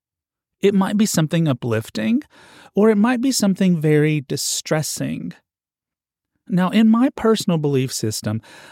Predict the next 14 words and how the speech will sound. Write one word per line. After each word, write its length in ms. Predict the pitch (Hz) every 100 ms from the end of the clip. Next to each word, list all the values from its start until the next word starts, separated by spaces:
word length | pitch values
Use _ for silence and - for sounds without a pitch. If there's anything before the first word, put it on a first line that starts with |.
| -
I 340 | 190 226 285 247
do 360 | 170 151 139
think 540 | 135 - 135 101 104 - -
that 180 | 123 -
just 300 | 160 - 170
about 280 | 143 127 _ -
everything 800 | 190 190 196 185 139 127 127 135
means 640 | 135 147 143 143 139 127 _ _ _ -
something. 960 | - - 139 127 120 - 139 - - 180 _ _ _ _ _ _ _ _ _ _ _ _ _ _ _ _ _ -
Each 360 | 226 262 -
challenge 600 | - 175 156 139 139 143 160
and 160 | 131 _
each 340 | - 220 233 -
blessing 760 | - 160 175 - 123 101 -